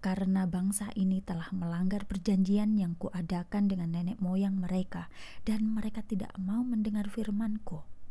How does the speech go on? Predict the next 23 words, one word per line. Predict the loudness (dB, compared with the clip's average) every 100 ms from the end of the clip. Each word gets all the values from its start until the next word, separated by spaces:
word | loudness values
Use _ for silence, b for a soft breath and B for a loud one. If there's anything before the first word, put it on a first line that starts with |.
| -4 -4 -2 -2
maka | -4 -6 -8 -10 -10 b b b b
Aku | -8 -6 -6 -6 -6
tidak | -6 -4 -6 -8
akan | -8 -8
mengusir | -6 -6 -6 -6 -6 -4
bangsa-bangsa | -4 -4 -4 -2 -2 -2 -2 -2 -4 -6
yang | -4
masih | -4 -2 -4 -4
belum | -4 -2 0
ditaklukkan | -2 -4 -6 -8 -8 -8 -8 b b b -2
pada | -2
waktu | -2 -4 -4 -4
Yosua | -4 -4 -4
meninggal. | -6 -6 -6 -8 -10 -10 -10 -12 -16 B B B B
Malah | -2 0 -2 -6
Aku | -10 -8 -8 -8
akan | -10 -6 -6 -6 B B B
memakai | 2 2 0 -4 -4 -4
bangsa-bangsa | -2 -2 -2 -4 -2 -4 -4
itu | -4 -4 -8 B B B
untuk | 0 0 -4
menguji | -2 2 2 2 0
umat-Ku, | -2 0 -2 -4 -12